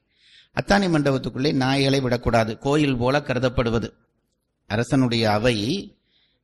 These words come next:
கோயிலாக கருதப்படுகிறது என்றபடியால் சில இதிலே விடக்கூடாது என்று ஒரு சம்பிரதாயம் பேணி வைத்திருந்தார்கள். நாயை அத்தாணி மண்டபத்துக்குள்ளே விடலாமா? "எனக்கு என்ன பண்ணுவது என்று தெரியவில்லை சுவாமி, உங்களிடம் சொல்ல வந்தேன்" என்றான்.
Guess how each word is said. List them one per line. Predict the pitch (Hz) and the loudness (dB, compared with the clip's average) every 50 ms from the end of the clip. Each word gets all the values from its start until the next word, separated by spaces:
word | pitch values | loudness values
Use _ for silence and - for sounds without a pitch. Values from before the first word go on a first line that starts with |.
| _ _ - - | _ _ -20 -6
கோயிலாக | - 180 180 196 190 180 170 170 165 170 165 | 0 2 4 4 6 6 4 4 4 2 2
கருதப்படுகிறது | 170 147 139 143 147 131 135 135 135 127 127 | 0 0 2 2 2 2 2 0 2 2 2
என்றபடியால் | 127 - 127 117 123 143 156 175 185 180 | 2 0 0 0 0 0 0 0 0 -2
சில | - - 165 151 151 151 151 151 147 147 | -2 -4 0 2 2 4 4 4 2 2
இதிலே | 143 139 139 143 165 185 | 2 2 4 2 4 4
விடக்கூடாது | 165 147 143 147 - 139 135 131 123 127 | 4 2 2 2 4 4 4 4 4 2
என்று | 120 117 151 | 0 2 2
ஒரு | 202 220 170 | 2 2 2
சம்பிரதாயம் | 123 156 156 160 165 165 165 165 156 156 151 151 | 2 2 4 4 4 6 6 6 6 6 4 4
பேணி | 147 143 139 147 | 4 4 4 4
வைத்திருந்தார்கள். | 139 135 123 - 139 127 120 123 120 110 110 | 2 0 -2 -2 -2 0 0 0 0 -2 -2
நாயை | 113 127 147 170 180 180 180 170 160 151 | 0 2 2 4 4 4 4 4 2 2
அத்தாணி | 135 123 - 151 147 147 | 0 0 2 2 2 4
மண்டபத்துக்குள்ளே | 143 135 135 127 127 120 127 113 131 135 131 | 4 2 2 2 0 0 -4 -4 -2 -2 0
விடலாமா? | 117 110 117 117 113 110 113 120 147 175 | 0 0 0 0 0 0 0 0 -2 0
"எனக்கு | 165 147 127 - | 0 -2 -2 -2
என்ன | 131 131 147 165 | -2 0 0 0
பண்ணுவது | 160 - - 127 123 117 113 120 | 0 0 -2 -2 -4 -4 -6 -6
என்று | 113 113 113 | -6 -8 -6
தெரியவில்லை | - 117 113 113 117 113 113 107 107 | -6 -6 -4 -4 -4 -6 -6 -8 -8
சுவாமி, | 98 - 110 101 98 107 113 | -6 -4 -4 -4 -4 -4 -4
உங்களிடம் | - 139 113 107 107 104 135 | -4 -6 -6 -6 -8 -8 -8
சொல்ல | - - 110 101 104 104 | -8 -8 -6 -4 -4 -4
வந்தேன்" | 98 92 87 95 101 - | -4 -4 -4 -6 -6 -6
என்றான். | - - - - - - | -6 -8 -10 -14 -18 -20